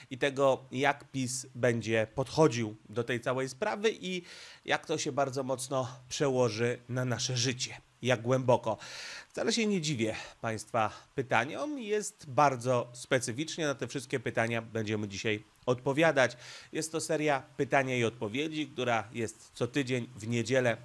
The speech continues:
na kanale Wideo Prezentacji o godzinie czternastej. Jak co tydzień będę odpowiadał przez Państwa, na Państwa pytania przed, przez godzinę. Jak co tydzień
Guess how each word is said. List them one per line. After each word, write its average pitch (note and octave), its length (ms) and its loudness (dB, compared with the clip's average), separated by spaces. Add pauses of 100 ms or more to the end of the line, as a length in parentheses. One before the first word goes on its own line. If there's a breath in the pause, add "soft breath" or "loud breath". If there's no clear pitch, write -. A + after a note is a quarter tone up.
na G#2+ 140 -2
kanale G#2+ 380 0
Wideo G#2 240 -2
Prezentacji G#2 680 -2
o G2 40 -6
godzinie F#2+ 440 -10
czternastej. C3+ 760 0 (400 loud breath)
Jak G3 120 -6
co F#3+ 140 -2
tydzień C3 360 -4
będę A2+ 200 -2
odpowiadał G#2+ 520 0
przez G#2+ 200 -8
Państwa, G#2 400 -4 (160)
na C3 140 2
Państwa A#2 340 0
pytania G2+ 440 -4
przed, - 240 -10 (220)
przez A2+ 220 0
godzinę. C3+ 520 2 (120)
Jak - 180 -6
co C#3 140 -4
tydzień B2+ 360 -2